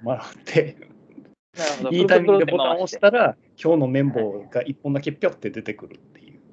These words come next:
Speaker 1: う。
Speaker 2: なるほど。
Speaker 1: とかね。
Speaker 2: それなんか芸人さんが作ってんすか？
Speaker 1: じゃあ、じゃあ、あの、ちゃんとした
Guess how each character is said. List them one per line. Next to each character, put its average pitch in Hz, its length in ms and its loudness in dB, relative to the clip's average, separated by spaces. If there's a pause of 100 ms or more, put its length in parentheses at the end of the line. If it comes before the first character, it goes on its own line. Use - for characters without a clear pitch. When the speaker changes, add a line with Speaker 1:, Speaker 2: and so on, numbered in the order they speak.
(340)
Speaker 1:
う。 156 80 -14
Speaker 2:
な 147 140 -4
る 123 80 -10
ほ 113 120 -14
ど。 - 100 -18 (1800)
Speaker 1:
と - 120 -12
か - 120 -14
ね。 165 60 -10
Speaker 2:
そ 302 80 0
れ 302 60 2
な 226 100 2
ん - 20 -2
か 170 120 4
芸 190 240 2
人 196 180 -6
さ 233 80 -2
ん 233 80 -2
が 277 100 0
作 - 140 -16
っ - 20 -18
て - 120 -10
ん 240 40 -14
す - 60 -20
か？ - 120 -20 (1000)
Speaker 1:
じ 190 80 -8
ゃ 156 40 0
あ、 - 20 -12
じ 143 120 -4
ゃ 131 40 -2
あ、 123 160 -8
あ 120 80 -16
の、 113 320 -8
ち - 100 -6
ゃ 139 40 2
ん 139 80 2
と 123 100 -4
し - 80 -14
た 120 340 2